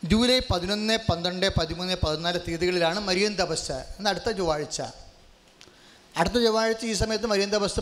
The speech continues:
പകുതിയാവും, ആ ക്ലാ-, ആദ്യത്തെ ദിവസത്തെ പകുതിയാവും. കാര്യം പന്ത്രണ്ട് മണിക്കൂർ എത്തിച്ചേരണം. വരുന്നവർക്ക് കഞ്ഞി ഇവിടെ അറേഞ്ച് ചെയ്തിട്ടുണ്ട്. പക്ഷെ വരുന്നവർ മുൻകൂട്ടി register ചെയ്തിരിക്കണം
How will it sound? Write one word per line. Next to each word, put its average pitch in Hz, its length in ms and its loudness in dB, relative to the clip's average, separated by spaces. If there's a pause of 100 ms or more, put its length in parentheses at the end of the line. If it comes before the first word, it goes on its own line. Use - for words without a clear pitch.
പകുതിയാവും, 160 480 0 (540)
ആ 160 160 0
ക്ലാ-, 156 260 2
ആദ്യത്തെ 170 400 -4
ദിവസത്തെ 165 440 -2
പകുതിയാവും. 135 460 -2 (380)
കാര്യം 165 300 2
പന്ത്രണ്ട് 160 580 -2
മണിക്കൂർ 160 320 -2
എത്തിച്ചേരണം. 151 600 -4 (1200)
വരുന്നവർക്ക് 170 480 2
കഞ്ഞി 160 200 -2
ഇവിടെ 170 160 4
അറേഞ്ച് 160 300 0
ചെയ്തിട്ടുണ്ട്. 151 480 0 (800)
പക്ഷെ 151 240 2
വരുന്നവർ 180 440 2 (800)
മുൻകൂട്ടി 180 380 0
register 170 340 -2
ചെയ്തിരിക്കണം 151 480 0